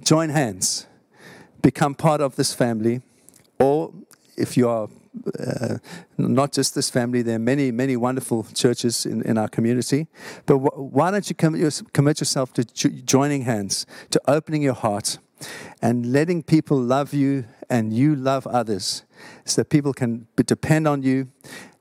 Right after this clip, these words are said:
and that you can learn to pray and serve and give your time and your talents, and you can own the vision of a c-, local community to see many saved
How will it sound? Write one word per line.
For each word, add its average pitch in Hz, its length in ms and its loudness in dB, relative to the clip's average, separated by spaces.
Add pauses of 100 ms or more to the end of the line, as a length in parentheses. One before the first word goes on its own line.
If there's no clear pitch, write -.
(120)
and 104 80 0
that 101 100 -2
you - 60 -16
can 117 220 2
learn 135 160 2
to - 100 -6
pray 147 460 0
and 110 180 -8
serve 143 800 -2
and 110 220 -2
give 139 180 4
your 131 140 2 (140)
time 143 360 0
and 117 100 -6
your 107 140 -4
talents, 143 640 -2 (400)
and 110 140 -2
you 117 100 -2
can 113 240 0
own 156 240 2
the 143 80 2
vision 131 380 0
of 117 120 -2
a 110 60 0 (100)
c-, - 100 -2
local 135 320 0
community 120 680 -2 (360)
to - 120 -4
see 131 200 -2
many 123 240 0
saved 110 540 -4